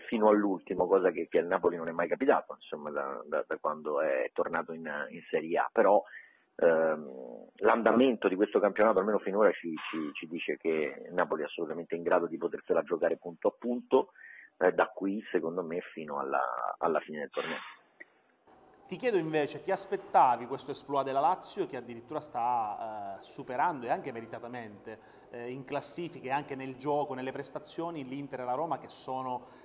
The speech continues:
Speaker 2: in una fase di calo? Si è visto anche allo scontro diretto, non sono sembrate due squadre brillantissime, forse l'Inter un po' meglio, e la Roma ha anche questa incognita Dzeko, che domani dovrà dare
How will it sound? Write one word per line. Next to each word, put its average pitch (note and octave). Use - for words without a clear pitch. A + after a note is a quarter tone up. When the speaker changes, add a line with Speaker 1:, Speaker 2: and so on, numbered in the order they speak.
Speaker 2:
in C3+
una C#3+
fase D3
di D3
calo? B2
Si B2+
è -
visto D3
anche C#3+
allo C#3
scontro C#3+
diretto, D3+
non B2+
sono C#3
sembrate B2+
due A#2+
squadre B2
brillantissime, D3
forse D3
l'Inter D3
un C#3
po' C#3+
meglio, D#3+
e D#3
la G3
Roma D3
ha C3+
anche C#3+
questa A#2+
incognita D3
Dzeko, B2+
che B2+
domani B2
dovrà A#2
dare A2+